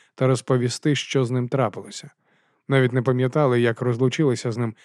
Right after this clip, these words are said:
і за яких обставин. Ще здавалося, що вони всі до одного мали маніакальну потребу повернутися до Оленячого замку.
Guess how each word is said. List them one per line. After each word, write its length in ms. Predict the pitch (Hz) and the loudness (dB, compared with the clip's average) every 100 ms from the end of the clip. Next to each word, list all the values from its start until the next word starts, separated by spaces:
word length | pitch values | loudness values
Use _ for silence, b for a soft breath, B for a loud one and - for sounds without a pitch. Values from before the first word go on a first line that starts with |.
| b b | b b
і 100 | 131 | 0
за 120 | 127 | 2
яких 320 | 120 120 117 | 2 0 -2
обставин. 500 | 127 - 117 101 117 _ b b b b b b | -4 -4 -8 -10 -18 _ b b b b b b
Ще 220 | - 180 | 2 4
здавалося, 500 | 160 156 160 139 135 | 6 4 4 2 0
що 240 | - - | -2 -2
вони 180 | 135 131 | 0 0
всі 240 | 127 - 160 | -2 0 4
до 140 | 131 | 4
одного 340 | 147 135 120 | 2 0 0
мали 320 | 123 120 117 110 b - | 0 0 0 -4 b -2
маніакальну 760 | 139 139 127 117 143 139 139 | 2 4 2 2 0 2 0
потребу 420 | 127 123 127 127 | 0 0 0 0
повернутися 640 | 123 127 127 123 107 123 123 | 0 0 0 -2 -2 -4 -2
до 160 | 123 | 0
Оленячого 600 | 123 120 107 110 - 113 | 0 0 -2 -6 -4 -4
замку. 360 | 110 98 92 | -4 -6 -10